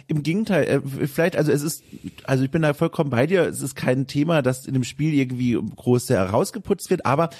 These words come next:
mir ist es sogar positiv aufgefallen. Ich fand es einfach schön, gerade wenn man es mit anderen klassischen Rollenspielen vergleicht, dass eben das völlig egal ist. Also ich kann genauso auf eine Kriegerchefin, äh, treffen wie auf einen, äh, Kriegertypen.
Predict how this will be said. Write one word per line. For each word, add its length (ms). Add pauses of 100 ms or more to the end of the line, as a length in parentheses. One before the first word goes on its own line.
(100)
mir 80
ist 60
es 80
sogar 160
positiv 460
aufgefallen. 560
Ich 100
fand 160
es 20
einfach 200
schön, 260
gerade 340
wenn 60
man 140
es 80
mit 200
anderen 340
klassischen 560
Rollenspielen 640
vergleicht, 520 (360)
dass 240
eben 380 (440)
das 220
völlig 320
egal 360
ist. 100
Also 260 (240)
ich 140
kann 180
genauso 400
auf 220
eine 260
Kriegerchefin, 840
äh, 340
treffen 540
wie 180
auf 240
einen, 240
äh, 240
Kriegertypen. 640